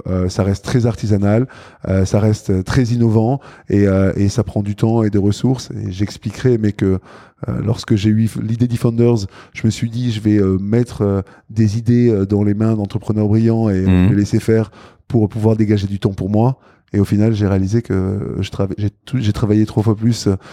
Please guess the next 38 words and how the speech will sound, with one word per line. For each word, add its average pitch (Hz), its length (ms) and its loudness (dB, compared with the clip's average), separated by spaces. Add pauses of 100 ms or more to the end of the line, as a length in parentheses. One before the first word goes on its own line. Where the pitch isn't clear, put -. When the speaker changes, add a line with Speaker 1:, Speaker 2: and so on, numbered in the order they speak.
(320)
Speaker 1:
par 113 160 2
jour 110 320 4
avec 101 340 0
eFounders 104 480 0
que 107 100 -4
ce - 60 -4
que 113 120 0
je, 95 380 2
je - 120 -4
faisais 107 260 2
quand 101 160 -4
j'étais, 101 340 0
euh, 92 140 2
le 95 100 2
C - 180 -2
I 98 100 2
O 95 60 2
de - 60 -6
Fotolia, 92 380 -4
quoi. 104 180 -12 (120)
Speaker 2:
D'accord. 82 360 -2 (600)
Alors 98 120 4
revenons, 131 340 4
oui, 104 160 2
en, 92 120 2
en 98 220 4
effet 104 180 2
bien 98 180 4
en 110 120 2
arrière, 98 400 2
euh, 80 260 -4
et 87 100 -4
même 90 160 0
peut-être 98 360 0
avant, 92 320 2
avant 90 260 0
Fotolia. 120 460 0
Donc 107 120 -4